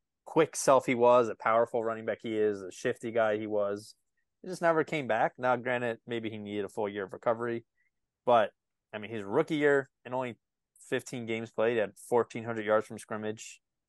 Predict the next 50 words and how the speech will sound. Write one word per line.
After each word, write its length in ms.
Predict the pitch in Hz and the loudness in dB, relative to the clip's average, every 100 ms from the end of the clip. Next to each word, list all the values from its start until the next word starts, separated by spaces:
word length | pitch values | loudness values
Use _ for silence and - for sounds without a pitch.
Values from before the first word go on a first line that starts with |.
| _ - | _ -2
Then 120 | 120 | -2
he 80 | 120 | 2
had 140 | 120 | 2
that 200 | 117 110 - | 4 4 0
crazy 640 | - - 117 117 135 131 123 | -20 -10 -2 0 0 -4 -4
twenty 240 | - 123 | -4 -4
twenty-one 400 | 123 120 113 117 | -4 -4 -2 -4
season 460 | 120 123 123 127 123 _ _ _ - | -2 -4 -4 -6 -12 _ _ _ 0
where 100 | 117 | 6
he 60 | |
had 120 | 110 107 | 6 6
over 300 | 147 143 143 | 6 8 6
two 260 | - - 143 | 2 0 0
thousand 600 | - 120 131 147 147 139 | 6 6 6 4 -2 -4
yards 240 | - 139 147 | 6 6 6
from 100 | 135 | -2
scrimmage, 500 | - 135 131 123 - - | -6 -4 -4 -6 -14 -20
twenty 460 | - 120 143 151 | -4 2 4 2
touchdowns. 720 | 139 139 135 - 143 143 143 - _ _ _ _ _ - | 4 4 4 0 0 0 -4 -14 _ _ _ _ _ 2
I 60 | 175 180 | 6 6
don't 80 | |
think 100 | 156 127 | 4 2
we're 100 | 123 | 0
gonna 120 | 113 | 0
get 180 | 107 95 95 | -4 -10 -2
that 220 | 104 120 131 | 4 4 4
guy 200 | 147 147 | 4 6
again, 420 | 160 160 175 180 139 | 4 2 0 -2 0
but 140 | 139 | 4
if 80 | 139 | 4
we 80 | 190 | 2
can 140 | 208 | 0
get 160 | 165 - | -2 0
close 320 | - 143 - | 2 2 2
to 80 | 120 | 0
those 180 | 113 | 0
rookie 240 | 101 113 151 | -2 -4 -2
numbers, 580 | 160 180 202 208 - - _ - _ | -2 0 -2 -2 -12 -16 _ -20 _
that 380 | - 143 147 117 | 2 6 6 4
definitely 300 | 139 131 131 | 4 4 2
would 160 | 117 110 | -2 -2
keep 200 | 127 107 | -6 -4
him 100 | 107 | -6
in 140 | 101 | -6
the 60 | 98 | -2
top 300 | - 101 95 | 2 2 4
five, 260 | 107 95 | 0 0
I 80 | 95 | -2
would 160 | 98 104 | -8 -10
think. 280 | 98 95 | -14 -16